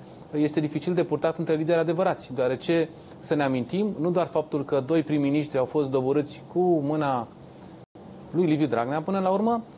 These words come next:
și din, uh, dispozițiile sale, și asta în văzul lumii, dar și liderii care au avut ceva de zis împotriva modului în care P S D-ul conducea România și,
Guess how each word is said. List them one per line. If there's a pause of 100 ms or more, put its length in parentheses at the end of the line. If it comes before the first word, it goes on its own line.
(300)
și
din,
uh,
dispozițiile
sale, (420)
și
asta
în
văzul
lumii, (420)
dar
și (160)
liderii
care
au
avut
ceva
de
zis
împotriva
modului
în
care
P
S
D-ul (640)
conducea
România
și,